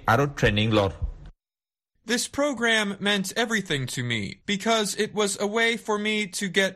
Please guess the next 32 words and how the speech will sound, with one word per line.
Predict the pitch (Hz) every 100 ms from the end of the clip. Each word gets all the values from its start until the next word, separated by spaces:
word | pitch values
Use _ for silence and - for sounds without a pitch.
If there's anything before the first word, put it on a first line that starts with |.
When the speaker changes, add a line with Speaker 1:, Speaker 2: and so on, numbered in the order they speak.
| 175
Speaker 2:
not | 214 226
my | 160 139 131
life | 135 135 -
back, | 104 110 135 - _ _ _ -
but | 185 190
a | 196
life | 208 214 196 -
to | 196
begin | 180 190 220 165
with," | 104 - - - -
Haglid | 131 120 113 98
said. | 131 98 - - _ _ _ _ _ _ _ _ _ _ _ -
Attending | 202 277 262 233 226 202 196
the |
culinary | 196 226 220 202 190 180
school | 175 - 226 156 117 127
started | - 208 190 185 170
to | -
bridge | 185 202 220 180 185
the | 196
gap | 196 196 196 -
of | 190 185
restoration | 190 196 - 196 233 214 113 90 123
between | 147 139 170 165 156
me | 170 147 147
and | 135 131 135
my | 156
kids. | 156 185 151 104 - - - _ _ _ -
Speaker 1:
Heklege | - 131 151 180 170 151
hoyede | 120 98 101 151 - - -
program | - 131 156 185 - 127
ibamani | 131 135 117 104